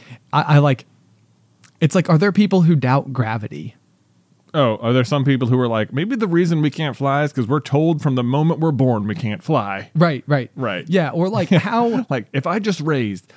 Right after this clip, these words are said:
Speaker 2: a, a bunch of kids and showed them videos of people taking off of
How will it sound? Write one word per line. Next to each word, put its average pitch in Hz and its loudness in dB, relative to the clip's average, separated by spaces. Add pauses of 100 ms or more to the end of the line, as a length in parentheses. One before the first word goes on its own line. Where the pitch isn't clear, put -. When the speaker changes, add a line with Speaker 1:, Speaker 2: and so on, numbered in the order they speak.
(100)
Speaker 2:
a, 113 -6 (320)
a 113 -10
bunch 156 -2
of 185 -4
kids 180 -2 (120)
and 110 -4
showed 160 -4
them 151 0
videos 123 0
of 98 -10
people 139 -4 (240)
taking 170 -4
off 156 -8 (400)
of 135 -2